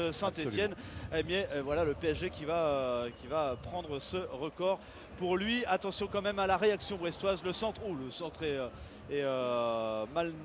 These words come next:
Speaker 1: négocié derrière, en tout cas il n'y avait personne à la retombée si ce n'est, eh bien, euh, Donnarumma qui s'en empare et qui va pouvoir, euh, se dégager. Ça joue vite avec, euh,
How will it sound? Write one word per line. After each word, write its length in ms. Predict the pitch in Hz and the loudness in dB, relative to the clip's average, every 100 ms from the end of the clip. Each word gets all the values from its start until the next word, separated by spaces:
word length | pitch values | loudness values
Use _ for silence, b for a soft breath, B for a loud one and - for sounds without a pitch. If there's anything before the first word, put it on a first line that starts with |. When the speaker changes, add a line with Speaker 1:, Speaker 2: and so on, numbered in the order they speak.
| 151 147 147 | -10 -8 -4
Speaker 1:
négocié 400 | 160 151 - 170 | -2 -2 -2 0
derrière, 260 | 147 180 | 2 2
en 60 | 165 | 0
tout 100 | - | -4
cas 120 | 175 | -2
il 60 | 151 | 0
n'y 40 | |
avait 120 | 139 | 0
personne 420 | 139 214 - 220 | 0 0 0 2
à 60 | 190 | 4
la 80 | 175 | 2
retombée 340 | 170 175 170 | 2 -2 2
si 160 | 190 175 | 2 0
ce 100 | - | -2
n'est, 160 | 196 208 B 302 233 | 0 0 B -8 0
eh 100 | 175 | 0
bien, 280 | 160 214 214 | 2 2 4
euh, 560 | 175 165 160 156 151 147 | 4 6 6 6 6 4
Donnarumma 520 | 202 208 165 165 202 | 2 2 2 4 2
qui 140 | 185 | 2
s'en 160 | - 175 | -4 -2
empare 340 | 147 156 180 | -2 0 0
et 60 | 170 | 0
qui 100 | - | -4
va 140 | 143 | -4
pouvoir, 400 | 120 - 175 170 - | -6 0 0 0 -2
euh, 120 | 143 143 | -6 -4
se 160 | - | -4
dégager. 400 | 220 208 190 170 | -4 -2 -2 -2
Ça 160 | 147 185 | -2 -2
joue 160 | 180 | -2
vite 200 | 175 196 | -4 -2
avec, 300 | 180 165 175 | -2 -2 -2
euh, 140 | 180 | -2